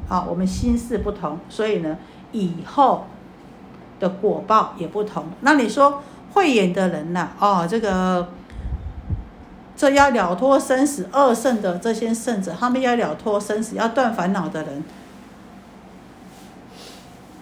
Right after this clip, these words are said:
他们时时就要想到自己的生死重要，时时刻刻有没有想到人我是非呀？他不管这么多的，不管你这个人我是非的，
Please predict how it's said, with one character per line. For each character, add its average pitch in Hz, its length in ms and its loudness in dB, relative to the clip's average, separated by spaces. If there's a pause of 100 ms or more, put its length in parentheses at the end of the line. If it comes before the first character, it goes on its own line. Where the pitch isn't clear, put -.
(160)
他 339 140 2
们 311 240 6 (380)
时 277 340 -2
时 240 240 -2
就 277 160 2
要 277 80 8
想 196 180 0
到 233 140 2
自 240 140 0
己 226 100 0
的 185 140 0
生 214 260 0
死 208 220 -4
重 202 240 -2
要， 190 120 0
时 233 200 -2
时 247 160 -4
刻 254 180 0
刻 254 200 0
有 190 140 0
没 196 120 2
有 233 60 2
想 170 180 -4
到 202 160 2
人 185 200 -2
我 196 140 0
是 214 220 -4
非 180 240 -2
呀？ 175 120 -2 (480)
他 311 120 -2
不 311 100 -8
管 180 260 -2
这 202 80 -4
么 233 240 0
多 202 220 -2
的， 196 80 -4
不 285 200 -6
管 208 220 -2
你 180 120 -2
这 185 100 -6
个 185 80 0
人 170 240 -2
我 202 160 -4
是 - 240 -6
非 175 260 -4
的， 170 120 -6